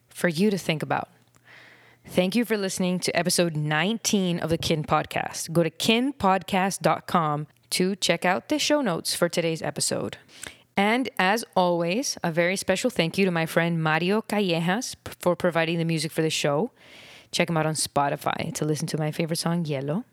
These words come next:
Search for Mario Callejas. And to his wife, Tate, for the intro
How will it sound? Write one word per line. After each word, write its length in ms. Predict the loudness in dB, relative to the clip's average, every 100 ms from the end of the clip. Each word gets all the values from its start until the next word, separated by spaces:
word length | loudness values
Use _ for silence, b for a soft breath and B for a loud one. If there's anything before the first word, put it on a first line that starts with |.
| -10
Search 260 | -4 -2
for 160 | 0 -2
Mario 600 | 0 2 2 2 0 -2
Callejas. 800 | -4 -4 -2 -4 -4 -6 -8 -10 B B B B
And 180 | 2 2
to 100 | 2
his 140 | 2
wife, 460 | 2 0 0 -4 -10 -16 -6
Tate, 560 | -2 0 -2 -6 -8 -10 _ _ _ _ _ -20
for 460 | -4 0 0 0
the 120 | 0 0
intro 540 | 0 0 2 0 -2